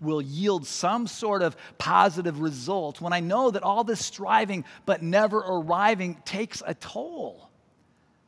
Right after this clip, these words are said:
It absolutely takes a toll. Yeah, hurry sickness affects our bodies. Did you know that? Think about it.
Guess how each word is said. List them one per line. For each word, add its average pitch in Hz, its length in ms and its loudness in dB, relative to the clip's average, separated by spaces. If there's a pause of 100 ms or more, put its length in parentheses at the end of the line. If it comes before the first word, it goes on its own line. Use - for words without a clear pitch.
(240)
It 196 120 -4
absolutely 220 760 0
takes 139 300 -8
a 165 40 -12
toll. 285 400 -10 (1800)
Yeah, - 120 4 (140)
hurry 254 200 2
sickness 220 440 -2
affects 196 380 0
our 156 180 2
bodies. 135 540 2 (1300)
Did 123 100 -8
you 160 60 2
know 165 80 4
that? 202 180 0
Think 214 120 -6
about 135 200 2
it. - 80 -10